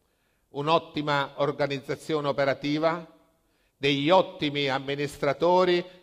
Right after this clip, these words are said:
che quantomeno abbiano, oltre a prendere lo stipendio, un amore per la città per cui lavorano. Questo deve essere il sindaco di Palermo, un ottimo amministratore.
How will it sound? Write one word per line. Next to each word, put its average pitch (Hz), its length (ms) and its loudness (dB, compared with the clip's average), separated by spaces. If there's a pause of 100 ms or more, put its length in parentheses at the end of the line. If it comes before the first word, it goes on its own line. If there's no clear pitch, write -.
che 151 220 -4
quantomeno 160 760 0
abbiano, 147 560 0
oltre 151 280 -2
a - 20 2
prendere 156 360 0
lo 151 80 2
stipendio, 156 840 0
un 160 160 -4
amore 170 320 4
per 151 160 0
la 151 140 0
città 147 340 -2
per 143 160 -8
cui 147 160 -4
lavorano. 135 640 2 (420)
Questo 185 440 2
deve 165 180 4
essere 160 260 0
il 147 60 -8
sindaco 151 360 -2
di 147 120 0
Palermo, 135 480 0
un 135 100 -4
ottimo 165 320 0
amministratore. 151 1200 -2